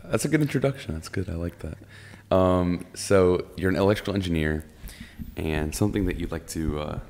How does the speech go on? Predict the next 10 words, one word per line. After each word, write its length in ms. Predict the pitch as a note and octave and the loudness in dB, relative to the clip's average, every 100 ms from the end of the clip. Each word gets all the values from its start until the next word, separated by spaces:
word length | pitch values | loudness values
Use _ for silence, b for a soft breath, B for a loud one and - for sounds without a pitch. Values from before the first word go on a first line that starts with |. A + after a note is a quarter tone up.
| - | -14
you 60 | F2 | -10
like 100 | F2 | -8
to 60 | - | -6
talk 220 | E2 D#2+ | -6 -4
about 160 | D#2 | -4
a 40 | D2+ | -4
lot 300 | D2+ D2+ D2+ | -4 -6 -6
is 320 | D2+ D2 - - B B - | -10 -10 -16 -20 B B -10
the 100 | - | -6
struggle 640 | F2 - - F2 D#2 D2 | -6 -4 -2 0 0 -2